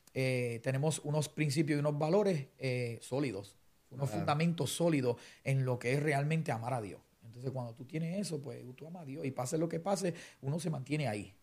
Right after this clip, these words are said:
Speaker 1: o sea, buscando de Dios. Y tratamos lo mejor que pudimos, eh, en nuestra juventud. No hemos sido, eh, perfectos, o sea, <laughs>
Speaker 2: Claro.
Speaker 1: traviesos al fin, todo el mundo, pues. Pero gracias a Dios que hasta ahora, pues, eh, hemos,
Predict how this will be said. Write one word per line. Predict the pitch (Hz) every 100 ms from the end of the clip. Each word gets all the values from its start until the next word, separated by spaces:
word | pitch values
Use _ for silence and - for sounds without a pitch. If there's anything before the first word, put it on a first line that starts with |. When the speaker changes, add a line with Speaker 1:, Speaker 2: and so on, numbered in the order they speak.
| -
Speaker 1:
o |
sea, | -
buscando | 117 113 131 175
de |
Dios. | 170 147 143
Y | 160
tratamos | 139 185 233
lo | 220
mejor | 175 196
que | 214
pudimos, | 180 175 196 214 160 139
eh, | 143 135 120
en |
nuestra | 139 135 131
juventud. | 143 135 208 220 - - -
No | 135
hemos | 151 156
sido, | - 165 151 139 131 -
eh, | 131 123 113 -
perfectos, | 127 - 226 - 196
o | - - _ _
sea, | - 143
<laughs> | 143
Speaker 2:
Claro. | 160 131
Speaker 1:
traviesos | 156 147 160 170
al | 175 170
fin, | 202 226
todo | 165
el | 175
mundo, | 208 208 170
pues. | 165 240 - - - _
Pero | - 151 147
gracias | 143 135 143 151
a |
Dios | 139 135
que | 131 127
hasta | 120 -
ahora, | 117 117 117
pues, | 110 107 104 -
eh, | - 110 101 -
hemos, | 113 113 113 113 -